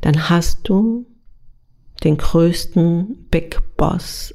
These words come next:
an deiner Seite. Musst du nicht andere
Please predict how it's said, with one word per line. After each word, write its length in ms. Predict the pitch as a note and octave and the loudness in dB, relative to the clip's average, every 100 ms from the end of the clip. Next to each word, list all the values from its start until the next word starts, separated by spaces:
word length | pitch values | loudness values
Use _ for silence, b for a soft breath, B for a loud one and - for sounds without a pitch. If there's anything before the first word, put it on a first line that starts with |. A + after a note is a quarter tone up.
| - | -2
an 240 | D#3 - | -2 0
deiner 440 | F3 F3 - - F#3+ | -4 -4 -4 -6 -4
Seite. 720 | - - F3 G3+ - G3 G3 G#3+ - _ - - - - - - - b E3 | -4 -4 -4 -8 -10 -8 -8 -10 -16 _ -20 -20 -20 -20 -20 -18 -18 b 0
Musst 300 | D#3 C3+ - | 0 0 2
du 80 | D#3+ | 4
nicht 960 | E3 F3 - - - - - - - - - - | 4 2 -4 -14 -18 -14 -12 -14 -16 -20 -20 -14
andere 920 | - E3 F3+ F3 E3 - D3+ D3 D3+ | 0 2 4 2 -2 -2 -2 0 -2